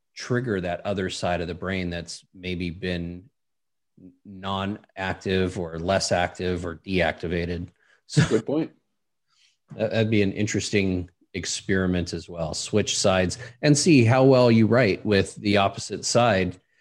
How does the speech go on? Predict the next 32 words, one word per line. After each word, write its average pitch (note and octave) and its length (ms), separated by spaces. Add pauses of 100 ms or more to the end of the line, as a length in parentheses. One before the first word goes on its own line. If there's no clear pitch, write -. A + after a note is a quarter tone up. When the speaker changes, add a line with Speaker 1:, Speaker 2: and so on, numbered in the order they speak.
(240)
Speaker 1:
<laughs> - 840
you G#2+ 120
know, G2 320 (200)
while A2 640 (180)
in A2 280
that, F#2 320 (260)
in G2+ 180
that F#2 240
space, A2+ 560
'cause F2 400 (920)
may G#2 240
become A2+ 320
Speaker 2:
I A2 60 (260)
Speaker 1:
natural F2 240
for F2 240
you. E2+ 220 (420)
Speaker 2:
I'd G2+ 220
never B2+ 220
thought D3 260
of G#2+ 60
that. F#2+ 120
I G2 80
definitely A2+ 440
write F#2 440
better F2 240
when E2 180
I'm F2 120
on - 80
psychedelics - 720
for - 100
some E2 240
reason. F2 380